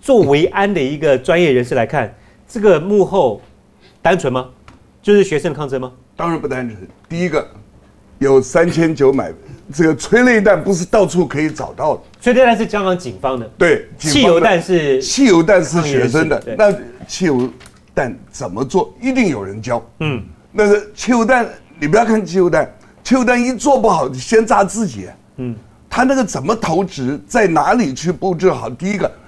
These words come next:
Speaker 2: 他一定要有一个地方，他们一起来做，谁教怎么做？
Speaker 1: 像兵工厂一样。
Speaker 2: 哎，像兵工厂一样。当然，你说他理工大学的学生，他有这方面的基本知识。
Speaker 1: 嗯。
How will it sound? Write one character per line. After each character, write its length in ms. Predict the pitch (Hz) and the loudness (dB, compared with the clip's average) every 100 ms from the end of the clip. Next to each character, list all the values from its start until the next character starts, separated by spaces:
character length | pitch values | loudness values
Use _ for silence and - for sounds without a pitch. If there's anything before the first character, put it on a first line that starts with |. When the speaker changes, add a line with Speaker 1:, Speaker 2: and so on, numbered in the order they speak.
| - - | -20 -6
Speaker 2:
他 120 | 214 | -2
一 80 | 240 | 0
定 140 | 269 | 2
要 160 | 254 202 | 4 4
有 180 | 151 | 2
一 80 | 131 | -2
个 100 | 180 | -4
地 220 | 196 240 | -4 -4
方， 260 | 143 170 156 - - _ _ _ | 0 0 0 -4 -20 _ _ _
他 120 | - | -6
们 160 | 165 156 - | -4 -4 -6
一 80 | |
起 160 | 185 - | -8 -8
来 160 | 95 101 | -10 -8
做， 220 | 131 - | -8 -10
谁 380 | - - 120 151 - | -12 -10 -6 -6 -2
教 200 | 180 165 - | -2 -2 -8
怎 160 | - 139 | -12 -12
么 140 | - 87 | -12 -12
做？ 200 | - 165 | -6 -2
Speaker 1:
像 160 | 180 | -2
兵 140 | 165 165 | -2 0
工 160 | 170 | 0
厂 180 | 165 113 | -2 -6
一 60 | 98 | -10
样。 180 | 107 104 | -12 -4
Speaker 2:
哎， 160 | 165 151 | -2 0
像 200 | 185 190 | 2 2
兵 140 | 202 | 2
工 160 | 202 202 | 2 0
厂 220 | 156 127 | -2 -2
一 60 | |
样。 180 | 139 147 - - - - | 0 -2 -4 -20 -10 0
当 160 | 247 | 2
然， 220 | 240 165 160 - _ - | 4 2 0 -12 _ -6
你 120 | 151 | -4
说 200 | 147 196 | 2 2
他 100 | 208 | 2
理 140 | 180 | 0
工 160 | 143 185 | -2 0
大 120 | 185 | 0
学 160 | 151 156 | -2 -2
的 100 | 160 | -2
学 180 | 127 143 | -2 -2
生， 160 | 156 | -2
他 140 | 160 190 | -2 0
有 140 | 190 | 0
这 180 | 117 196 | 0 -4
方 220 | 180 190 | 0 0
面 180 | 190 185 | 2 2
的 80 | 170 | 0
基 180 | - 233 | -4 -4
本 220 | 185 107 | -4 -6
知 380 | - 185 220 208 | -8 -6 -4 -6
识。 320 | - 233 - - | -6 -6 -6 -8
Speaker 1:
嗯。 220 | 156 131 | -10 -10